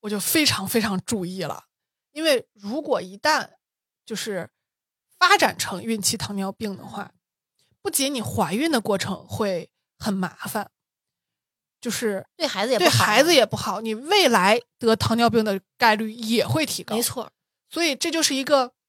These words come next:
Speaker 1: 风险非常大的事情。
Speaker 2: 是的。
Speaker 1: 所以我就稍微控制了一下，而且还好吧，我觉得可能，可能也跟激素有关系。后来整个的过程，而且，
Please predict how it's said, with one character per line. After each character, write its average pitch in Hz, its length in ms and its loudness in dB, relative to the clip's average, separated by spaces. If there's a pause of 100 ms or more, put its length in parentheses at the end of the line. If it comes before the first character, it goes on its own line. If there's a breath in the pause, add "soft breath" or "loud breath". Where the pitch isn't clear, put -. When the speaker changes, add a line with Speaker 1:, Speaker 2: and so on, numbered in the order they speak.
(1300)
Speaker 1:
风 392 220 4
险 220 180 4
非 320 140 4
常 320 100 2
大 - 220 2
的 247 100 2
事 220 200 2
情。 - 160 0
Speaker 2:
是 - 120 -4
的。 190 200 -16 (1200)
Speaker 1:
所 - 140 -4
以 247 220 -2 (1040)
我 233 160 4
就 208 360 0 (680)
稍 - 180 6
微 427 120 8
控 339 220 0
制 - 100 -6
了 - 100 -16
一 - 80 -20
下， 190 100 -18
而 190 120 -6
且 214 40 -2
还 233 220 2
好 127 220 2
吧， - 140 -4
我 196 120 0
觉 208 100 -4
得 262 100 4
可 247 160 -6
能， 226 300 -6 (120)
可 - 120 -10
能 220 120 -6
也 262 140 2
跟 240 340 -4
激 277 120 -6
素 - 160 -6
有 - 120 -8
关 - 260 -12
系。 - 200 -10
后 320 280 0
来 240 320 0 (560)
整 202 180 -12
个 262 140 0
的 240 80 -2
过 240 160 -4
程， 196 420 -10
而 233 120 -6
且， 240 240 0